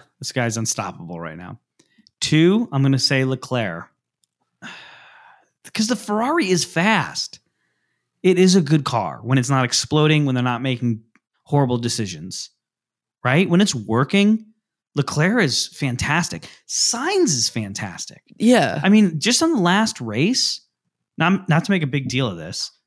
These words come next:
Speaker 1: with everything that happened to Sainz, he got eighth. He was still in the points, right?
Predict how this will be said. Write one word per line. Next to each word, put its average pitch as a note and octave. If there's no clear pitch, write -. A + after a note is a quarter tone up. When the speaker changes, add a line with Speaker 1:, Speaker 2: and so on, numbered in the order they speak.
Speaker 1:
with F3
everything B3+
that G3+
happened E3+
to D#3
Sainz, E3
he -
got C4
eighth. -
He F3
was G3+
still D#3
in C3
the A2+
points, -
right? A3+